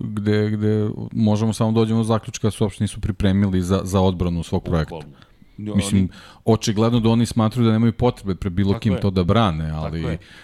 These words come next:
Speaker 1: vreme će pokazati da jednostavno ne može tako. Sećaš se one, one, e, kako bih rekao, jednostrane odluke Bernie Ecclestona da duplira bodove na poslednjoj trci Formule jedan? Pa kako je to prošlo?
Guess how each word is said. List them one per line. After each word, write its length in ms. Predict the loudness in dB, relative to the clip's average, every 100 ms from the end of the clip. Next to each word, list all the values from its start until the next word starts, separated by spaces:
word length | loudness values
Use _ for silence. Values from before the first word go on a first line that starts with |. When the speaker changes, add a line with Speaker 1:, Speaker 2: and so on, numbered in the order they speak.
| -8
Speaker 1:
vreme 380 | 0 2 2 0
će 160 | -2 -2
pokazati 580 | 0 0 0 0 0
da 100 | 2
jednostavno 440 | 0 0 0 2 2
ne 60 |
može 220 | 2 0 0
tako. 300 | 0 0 -2
Sećaš 360 | -4 -4 -4
se 100 | 0
one, 320 | 2 2 2
one, 340 | 2 2 2 2
e, 60 | -2 -14 -20 _ -4 0 2 0 0 0 -2 -4
kako 240 | -4 -2
bih 180 | -2 0
rekao, 260 | 0 0 0
jednostrane 640 | 2 2 0 0 0 2
odluke 340 | 2 0 -2 0
Bernie 360 | 2 2 0
Ecclestona 420 | 0 -2 -2 -2 0
da 120 | 0
duplira 420 | -2 0 0 2
bodove 480 | 2 2 2 2 2
na 120 | 0
poslednjoj 360 | 0 0 0 0
trci 260 | -2 -4
Formule 420 | -2 0 2 2
jedan? 260 | 0 -2 -8 _ _ -8
Pa 100 | -4
kako 280 | 0 0 0
je 40 | -2
to 120 | -2
prošlo? 340 | -2 -4 -6